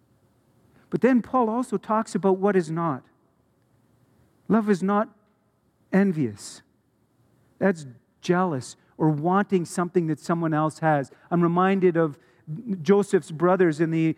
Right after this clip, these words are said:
in the Old Testament. Love does not brag, doesn't boast, praise oneself, make much of oneself.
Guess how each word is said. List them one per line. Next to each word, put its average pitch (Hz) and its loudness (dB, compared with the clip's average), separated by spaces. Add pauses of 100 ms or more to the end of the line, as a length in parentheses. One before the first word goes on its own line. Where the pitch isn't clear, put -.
(180)
in 180 4
the 180 6
Old 180 2
Testament. 175 -2 (680)
Love 220 2
does 190 0
not 190 0
brag, 160 0
doesn't 180 -2
boast, 175 0 (720)
praise 202 2
oneself, 165 -2 (280)
make 180 2
much 180 -2
of 160 -2 (260)
oneself. 156 0